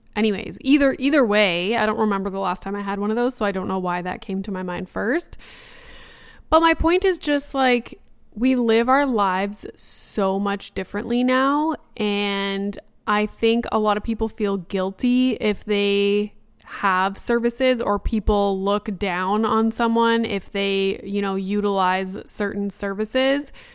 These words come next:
because, again, we're expected to just do everything on our own. But I think if you can afford to incorporate some of these things into your life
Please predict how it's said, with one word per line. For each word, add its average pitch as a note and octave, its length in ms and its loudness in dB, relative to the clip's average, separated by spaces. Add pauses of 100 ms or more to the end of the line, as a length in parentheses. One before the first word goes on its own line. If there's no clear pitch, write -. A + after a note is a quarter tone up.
because, G#3+ 360 -2
again, A3 360 2
we're G3 120 -2
expected G3+ 500 -4
to G3+ 100 -12
just G3+ 180 -4
do F#3+ 160 -4
everything A3 400 0
on A#3 140 2
our A#3+ 160 2
own. A3 420 2 (760)
But C4+ 160 2
I C4+ 140 6
think C#4+ 560 -2
if A#3+ 260 4
you A#3 200 0
can G#3+ 580 -2
afford G#3 1040 0 (180)
to A3 460 0
incorporate G#3+ 760 0
some A3+ 200 0
of A3+ 80 0
these A3+ 180 -2
things A#3+ 420 0
into G#3 300 -6
your G3 160 -2
life F#3+ 580 -2